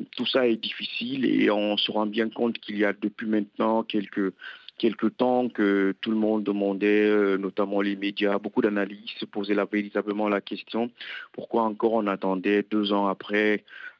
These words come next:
euh, avec le même gouvernement, sachant bien évidemment aussi que par plusieurs fois, euh, lors des conseils de ministres, le président de la transition n'a pas cessé d'interpeller les ministres sur, euh, la difficulté de mise en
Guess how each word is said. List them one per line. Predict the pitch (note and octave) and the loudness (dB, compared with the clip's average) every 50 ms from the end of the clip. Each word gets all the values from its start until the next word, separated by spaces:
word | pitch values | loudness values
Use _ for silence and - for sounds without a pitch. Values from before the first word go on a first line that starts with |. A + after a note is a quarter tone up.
| - - | -2 0
euh, | G2 G2 F#2+ F#2 F#2+ F2+ F#2 F#2 F#2 F#2 F#2 F#2 F#2 F#2 F#2 - - F2+ G2 | 2 2 4 2 2 2 2 2 0 0 0 0 0 0 -2 -2 0 0 0
avec | G2 G2+ G#2+ - - | 2 2 0 0 0
le | A2 G#2+ | 0 2
même | G#2 G#2 G#2 G#2 G#2 | 2 2 0 0 0
gouvernement, | G#2+ G#2 F#2+ G2 F#2+ - G2 G2 G2 G2+ G#2 G#2+ G#2+ | -2 0 2 2 0 0 -2 -4 -2 -2 0 0 -2
sachant | - - B2 A#2 - - C3+ B2 | -2 -2 0 0 2 2 2 0
bien | A#2 A#2 A#2 A2 | 2 0 0 0
évidemment | A2 G#2+ G#2 G#2+ A2 G#2+ G#2+ A2 A2 G#2+ G#2+ | 0 -2 -4 -2 -2 -2 0 0 0 0 0
aussi | G#2 G#2 - - C3 B2+ | -2 -4 -6 -8 -10 -10
que | - - A2 A2 A#2 B2 | -6 -2 2 4 4 4
par | A#2+ - A2 G2+ - | 2 0 -2 -4 -4
plusieurs | - - B2+ A#2 G#2+ A#2+ A2 - | -6 -10 -6 -2 0 0 0 -2
fois, | - - A2 G#2+ G#2+ A2 A2+ A#2 - - - - - - - - - - - - | -6 -6 -2 0 2 2 0 -2 -6 -12 -18 -16 -14 -14 -14 -14 -14 -14 -6 -2
euh, | - G2 G2 G2 | 0 2 4 4
lors | G2 G#2 A2 G#2+ G#2 | 4 4 2 2 0
des | - G#2+ | -2 -4
conseils | - - A2 G#2+ - - A2 G#2 | -2 -2 -2 -2 -2 0 -2 0
de | G#2 G#2 | 0 0
ministres, | G2+ G2+ G2+ G2+ G2+ A2 A2+ - - | -2 -2 0 0 0 -2 -2 -4 -4
le | G#2 F#2+ | -6 -6
président | - - G#2 F#2+ G2 G#2 G#2 A2 G#2+ G#2+ | -6 -6 -8 -8 -6 -6 -4 -2 -2 0
de | G#2 | 0
la | G#2 G2+ | 0 -2
transition | - - G#2 G2+ F#2+ G2 G2 - A2 G#2+ | -2 -2 -4 -4 -4 -2 -2 -2 -2 0
n'a | G#2 G2+ | -2 -2
pas | F#2+ - G2 F#2+ - | -2 -4 -6 -6 -6
cessé | - - - - - A2+ G#2+ G#2 | -8 -8 -8 -8 -6 -4 -4 -2
d'interpeller | G#2+ G#2+ G2 F#2 - G#2 - - - - G2+ G2 G2 G#2 G#2 G#2 G#2 G#2 _ - - - - - - - - _ - | -2 -4 -4 -4 -6 -6 -8 -6 -6 -6 -6 -4 -2 -2 0 0 -2 -4 _ -14 -16 -14 -14 -14 -16 -18 -16 _ -2
les | G2+ G2+ | 0 0
ministres | G2 G2+ G#2 G#2 G2+ A2 A2+ A#2 - - - G#2+ G2+ F#2+ | 2 2 2 2 2 2 2 2 0 0 0 0 0 0
sur, | - - - - G#2 G#2 G2 G2+ | 0 -2 -2 0 0 0 2 2
euh, | G2 G2 G2 | 2 4 4
la | F#2+ G2 F#2+ | 2 2 0
difficulté | - G2 G2+ - - - - A2 - - | -2 -6 -8 -8 -10 -10 -10 -4 -2 -2
de | G#2 - G2 | 0 0 0
mise | G2+ G2+ G2+ F#2+ G2+ | -2 -2 -2 -2 -2
en | G2+ | -2